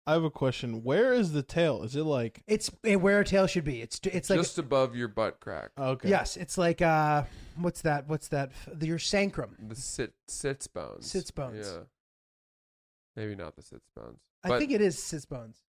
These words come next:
Speaker 3: you never
Speaker 2: Whatever.
Speaker 3: know what the
Speaker 2: That
Speaker 3: sits
Speaker 2: area
Speaker 3: bones is.
Speaker 2: above, right above, like, not directly above your ass,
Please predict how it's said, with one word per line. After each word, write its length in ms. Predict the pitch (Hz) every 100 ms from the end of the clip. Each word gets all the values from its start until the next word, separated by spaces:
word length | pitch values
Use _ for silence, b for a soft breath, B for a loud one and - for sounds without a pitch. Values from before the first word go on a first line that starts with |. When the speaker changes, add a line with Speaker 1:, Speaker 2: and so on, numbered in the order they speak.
| _ -
Speaker 3:
you 60 |
never 80 | 165
Speaker 2:
Whatever. 220 | 220 190 -
Speaker 3:
know 60 |
what 120 | 92 -
the 60 |
Speaker 2:
That 160 | 165 214
Speaker 3:
sits 120 | 208
Speaker 2:
area 260 | 202 202 190
Speaker 3:
bones 120 | 180
is. 40 |
Speaker 2:
above, 300 | 196 220 240 190
right 220 | 202 240
above, 340 | 214 220 208 - _ _ _
like, 140 | 208 214
not 160 | 269
directly 480 | 220 190 190 220 208
above 380 | 190 196 196 165
your 180 | 180 196
ass, 520 | 139 185 208 - -